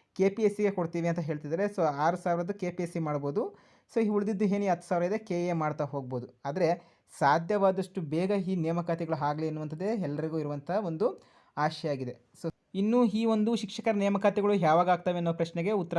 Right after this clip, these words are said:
ಏನು ಅಂತಂದ್ರೆ, ಇನ್ನೂ ನಮಗೆ ಯಾವುದೇ ರೀತಿಯಂಥ ಒಳ ಮೀಸಲಾತಿ ಬಗ್ಗೆ ಸಂಪೂರ್ಣವಾದ ಮಾಹಿತಿ ಹೊರ ಬಂದಿಲ್ಲ.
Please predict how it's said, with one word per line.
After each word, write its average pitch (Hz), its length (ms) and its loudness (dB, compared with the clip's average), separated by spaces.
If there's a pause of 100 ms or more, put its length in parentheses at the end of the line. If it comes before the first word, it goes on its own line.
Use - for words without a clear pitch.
ಏನು 160 180 0
ಅಂತಂದ್ರೆ, 175 480 0 (480)
ಇನ್ನೂ 214 320 2
ನಮಗೆ 196 380 2 (220)
ಯಾವುದೇ 170 320 2
ರೀತಿಯಂಥ 180 320 0
ಒಳ 165 220 4
ಮೀಸಲಾತಿ 175 400 -2
ಬಗ್ಗೆ 160 200 -4
ಸಂಪೂರ್ಣವಾದ 165 500 0
ಮಾಹಿತಿ 147 360 0
ಹೊರ 143 180 0
ಬಂದಿಲ್ಲ. 135 320 -2